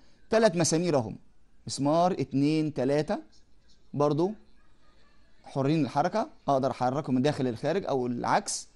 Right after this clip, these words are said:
وده الحامل بتاع الايه؟ الميزان. يبقى احنا كده شفنا الميزان ده وبنسميه ميزان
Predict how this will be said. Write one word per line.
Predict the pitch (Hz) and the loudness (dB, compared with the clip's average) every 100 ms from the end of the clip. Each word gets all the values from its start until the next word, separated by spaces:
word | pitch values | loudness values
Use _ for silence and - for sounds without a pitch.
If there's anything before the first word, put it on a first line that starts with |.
| - | -12
وده | - 185 214 175 | -4 0 2 0
الحامل | 160 175 170 165 151 - - | 0 0 2 2 0 -4 -10
بتاع | - 139 151 151 143 139 123 - - - - - - - - | -6 -2 2 2 2 0 -4 -14 -20 -20 -20 -20 -20 -12 -2
الايه؟ | 131 131 139 139 135 - - - 151 | 0 4 4 4 0 -10 -20 -4 2
الميزان. | 139 127 113 - - - - - - - - - - - - - - - - | 2 2 -2 -8 -16 -20 -20 -20 -20 -20 -20 -20 -20 -20 -20 -20 -20 -16 -2
يبقى | 123 131 | 0 0
احنا | 156 156 | 0 0
كده | 151 | 0
شفنا | 139 175 160 | 0 -2 0
الميزان | 139 131 175 196 | 2 2 0 0
ده | |
وبنسميه | 190 190 185 190 | -2 -2 0 0
ميزان | 185 139 160 165 165 | 0 2 4 4 2